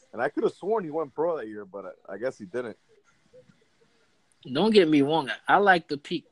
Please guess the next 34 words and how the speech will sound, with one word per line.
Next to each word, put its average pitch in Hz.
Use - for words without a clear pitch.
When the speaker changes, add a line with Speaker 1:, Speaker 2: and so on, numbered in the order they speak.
Speaker 2:
I 156
like 185
him 143
too, 170
but, 135
um, 127
it's 135
the 120
N 147
F 139
L. 117
It's -
a 120
different, 127
you 127
know, 107
animal. 107
So -
you 107
gotta 107
Speaker 1:
Ooh, 107
man, 110
you 104
saw 127
that 98
fadeaway 120
by 98
LeBron 104
after 107
he 101
blocked 104
the 104
shot? 120
Dang. 170